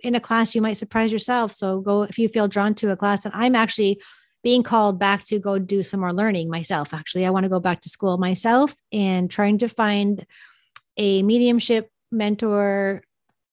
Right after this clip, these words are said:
and the time working out, and 'cause there's some things that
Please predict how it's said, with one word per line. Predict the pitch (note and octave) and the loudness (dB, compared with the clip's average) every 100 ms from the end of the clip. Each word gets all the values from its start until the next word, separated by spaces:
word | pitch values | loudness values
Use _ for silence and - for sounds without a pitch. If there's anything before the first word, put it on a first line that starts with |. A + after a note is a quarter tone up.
| _ - | _ -12
and | G#3 F#3+ F#3 F#3 F3+ F3+ F#3 | -6 -4 -2 -2 -2 -4 -4
the | F3+ | -6
time | - A3 A3+ A3 | -2 2 4 4
working | A3 A3 G#3 | 4 2 0
out, | G3 F#3+ F#3+ F#3 D#3+ | 2 0 0 -2 -4
and | F3+ F3+ F#3 - - _ - | -6 -8 -10 -20 -20 _ -4
'cause | G3+ | 0
there's | G#3+ | 2
some | A3 G#3+ | 4 6
things | G#3 | 4
that | G3+ | 2